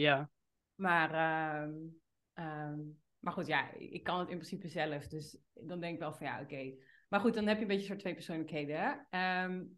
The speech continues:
Speaker 2: maar er zijn dus twee mogelijkheden. Ik, ik heb een partij gevonden die, waarbij eigenlijk heel simpel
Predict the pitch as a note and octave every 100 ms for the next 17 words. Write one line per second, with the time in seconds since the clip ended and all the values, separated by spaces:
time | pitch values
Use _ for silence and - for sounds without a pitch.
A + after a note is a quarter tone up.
0 | - G3 G#3+ A3+ C4+ C#4 F#3+ G#3 G#3+ G#3+
1 | G#3 A3 D#3 D3+ D3+ C#3 C#3+ - _ _
2 | _ _ - F#3 - G3 G#3 G#3 F#3+ G3
3 | - F#3+ F#3+ G3 G3+ G3 - G3+ G3 F3
4 | D#3+ D3+ - E3 D3+ D3+ F3 E3+ E3 D#3+
5 | - E3 E3 D#3 E3 - F3+ F#3 - -
6 | G#3 G3 G3 D#3 C#3+